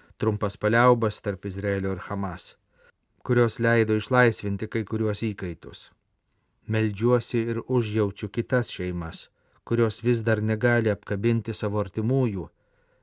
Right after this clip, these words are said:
vis dar pagrobtų Gazoje. Tikimės, kad jie visi netrukus bus paleisti, sakė Pietro Parolinas. Jis taip pat paminėjo sunkią humanitarinę padėtį Gazos ruože,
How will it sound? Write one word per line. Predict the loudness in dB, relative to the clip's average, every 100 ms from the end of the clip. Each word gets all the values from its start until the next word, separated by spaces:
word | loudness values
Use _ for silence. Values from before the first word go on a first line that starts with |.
| -2
vis | -2 2
dar | 0 2
pagrobtų | 0 2 2 0 -2 0 0
Gazoje. | 0 0 -2 -6 -10 -12 -18 _ _ _ _ _ _ 0
Tikimės, | 2 4 2 0 -2
kad | -8 -6
jie | -2 -2
visi | -2 -4 0 2
netrukus | 0 -2 -4 -2 -4
bus | -2 -6 -6
paleisti, | -4 -2 -2 -6 -4 -6
sakė | -4 -12 -8 -8 -8 _ _ _ -6
Pietro | -6 -4 -8
Parolinas. | -4 -2 -2 -2 -6 -12 -20 _ _ _ _ _ -4
Jis | -2
taip | 0 -2
pat | -2 -4
paminėjo | -4 0 0 0 0
sunkią | -2 -4 -4 -4
humanitarinę | -2 -2 0 0 -2 0 -2
padėtį | -4 -4 -6 -6 -8
Gazos | -4 -4 -4 -8 -6
ruože, | -2 0 0